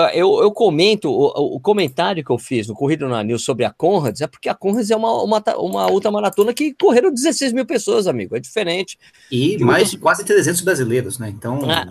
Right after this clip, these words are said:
Speaker 2: tamanho
Speaker 1: não,
Speaker 2: dela, né?
Speaker 1: puta, foram poucos que
Speaker 2: Duzen-,
Speaker 1: completaram, né?
Speaker 2: não,
Speaker 1: Cento e oitenta e cinco,
Speaker 2: duze-,
Speaker 1: né?
Speaker 2: não, mais, duzentos e alguma coisa, se não me engano.
Speaker 1: Que completaram, não, eu su-, eu subi, eu peguei esse número.
Speaker 2: Ah, de entre brasileiros, eles, eles não conseguem fazer isso ainda,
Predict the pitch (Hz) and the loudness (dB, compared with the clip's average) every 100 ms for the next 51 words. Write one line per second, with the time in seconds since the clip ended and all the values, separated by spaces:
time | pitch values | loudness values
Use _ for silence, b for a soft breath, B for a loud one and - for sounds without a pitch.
0 | - - 139 139 139 143 139 135 127 131 | -16 -16 -8 -2 0 0 0 -2 -4 -4
1 | 117 104 147 131 - 147 135 135 131 - | -6 -8 -8 -10 -4 -4 0 -2 -2 -6
2 | 127 185 - 131 98 120 110 113 - 131 | -2 0 -2 -8 -2 -2 0 -2 -2 -2
3 | 113 117 120 98 123 - 123 113 127 113 | -2 -2 -6 -8 -10 -6 -6 -4 -6 -4
4 | 120 123 - 117 110 151 143 147 143 127 | -2 -2 -2 -4 -2 -2 -2 -4 -2 -4
5 | - 98 - - 98 95 92 92 120 139 | -4 -6 -6 -14 -14 -14 -14 -10 -6 -2
6 | 131 113 - 349 226 320 117 104 - 110 | 0 2 2 2 2 4 2 2 0 0
7 | 113 117 117 131 120 139 131 - 117 92 | 0 -2 -2 -2 0 0 0 -2 -4 -6
8 | 90 _ _ _ _ _ _ _ 123 120 | -10 _ _ _ _ _ _ _ 0 2
9 | 120 113 117 123 113 147 165 170 175 190 | 4 4 2 2 4 4 4 2 2 2
10 | 202 208 202 175 185 180 147 147 127 143 | 4 2 0 2 2 2 0 -2 0 -2
11 | - 139 147 | -2 -2 -4